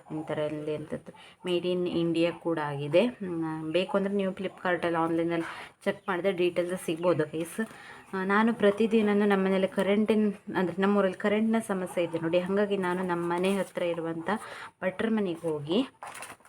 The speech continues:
ಆಮ್, ವೀಡಿಯೋಸ್‌ಗಳನ್ನೆಲ್ಲ ಅಪ್ಲೋಡ್ ಮಾಡ್ತಾಯಿದ್ದೆ. ಅಂದರೆ ಅವ್ರ ಮನೆಯದೆಲ್ಲ ಯು ಪಿ ಎಸ್ ಇರೋ ಕಾರಣದಿಂದ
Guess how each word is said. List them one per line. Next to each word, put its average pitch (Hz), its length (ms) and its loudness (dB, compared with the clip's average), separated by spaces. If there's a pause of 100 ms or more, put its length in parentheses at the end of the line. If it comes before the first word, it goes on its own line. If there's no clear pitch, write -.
(340)
ಆಮ್, 165 840 -4 (500)
ವೀಡಿಯೋಸ್‌ಗಳನ್ನೆಲ್ಲ 190 760 -2
ಅಪ್ಲೋಡ್ 185 320 -4
ಮಾಡ್ತಾಯಿದ್ದೆ. 175 460 0
ಅಂದರೆ 165 200 0
ಅವ್ರ 165 200 2
ಮನೆಯದೆಲ್ಲ 170 500 2
ಯು 165 140 2
ಪಿ 165 160 0
ಎಸ್ 180 200 4 (480)
ಇರೋ 170 220 2
ಕಾರಣದಿಂದ 147 580 -2